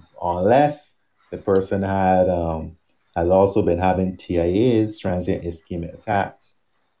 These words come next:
which are called stroke warnings. Many people who have transient ischemic attacks eventually, uh, go on to develop a stroke.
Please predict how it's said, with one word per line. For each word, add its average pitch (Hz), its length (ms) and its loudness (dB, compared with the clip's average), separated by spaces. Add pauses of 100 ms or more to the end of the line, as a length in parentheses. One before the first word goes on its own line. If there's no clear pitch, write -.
which - 420 -4
are 82 640 -6 (380)
called 92 260 2
stroke - 420 -4
warnings. 95 800 -2 (600)
Many 98 220 -6
people 101 300 -6
who 95 160 -4
have 92 300 -2
transient 90 460 -8
ischemic 82 460 -8
attacks - 600 -10
eventually, 82 840 -6 (600)
uh, 78 240 -4
go 80 180 -2
on 82 180 -4
to 85 80 -8
develop 80 600 -4 (120)
a 80 60 -14
stroke. - 560 -4